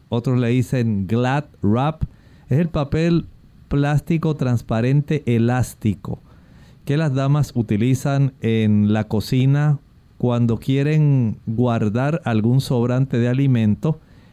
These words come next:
en algún envase y no tienen la tapa o la tapadera. Y con este tipo de papel sarán o papel plástico,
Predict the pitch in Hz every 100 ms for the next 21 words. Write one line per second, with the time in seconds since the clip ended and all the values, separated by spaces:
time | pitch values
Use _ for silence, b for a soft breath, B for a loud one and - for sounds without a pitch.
0 | B 131 170 165 135 147 160 165 165 165
1 | 127 123 107 101 127 143 143 - 160 113
2 | 113 117 135 139 139 120 110 - 131 127
3 | - 95 92 92 98 98 98 127 101 85
4 | B B B B B - 147 160 - 120
5 | 127 - 151 135 131 131 131 117 120 135
6 | 143 135 120 104 - 123 135 127 - 107
7 | 113 123 135 143 113 101 117 113 117 -
8 | - 117 120 - 139 131 156 147